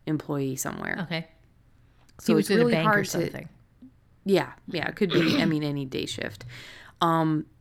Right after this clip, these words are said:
Speaker 1: so it's really hard for them to meet up, and he, he's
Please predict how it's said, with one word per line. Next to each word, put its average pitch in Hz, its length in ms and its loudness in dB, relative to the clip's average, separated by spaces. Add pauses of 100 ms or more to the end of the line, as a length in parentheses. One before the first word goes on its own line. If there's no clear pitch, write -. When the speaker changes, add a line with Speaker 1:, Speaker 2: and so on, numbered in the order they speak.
Speaker 1:
so 196 140 2
it's 175 120 2
really 220 200 4
hard 175 260 0
for 170 100 -4
them 160 280 0
to 151 460 -2
meet 156 240 2
up, 220 320 4 (460)
and 156 420 2
he, 165 280 -6
he's - 480 -2